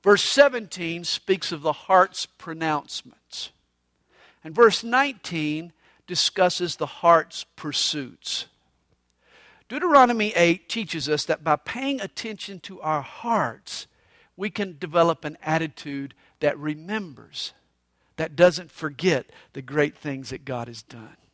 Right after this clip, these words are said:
First, I want you to notice the heart's posture can cause you to forget the Lord. Verse fourteen reads,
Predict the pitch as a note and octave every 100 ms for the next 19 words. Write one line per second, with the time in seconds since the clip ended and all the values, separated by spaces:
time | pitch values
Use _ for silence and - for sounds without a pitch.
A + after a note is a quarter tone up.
0 | _ _ _ _ - - B3 - B3+ C#4+
1 | C4+ A#3 G3+ F#3 - E3 C#3+ F3+ - -
2 | - F3+ F3 F3+ - - C#3 C3 _ _
3 | _ F3 E3 - - F#3+ F#3 C#3+ C#3+ C#3
4 | D3 - D3 B2 D#3+ D3+ - C3 C3 A#2+
5 | A#2 _ _ _ _ _ _ _ _ _
6 | A3+ G#3 - G#3+ G3 - G3+ D#3 C#3+ D3
7 | D#3+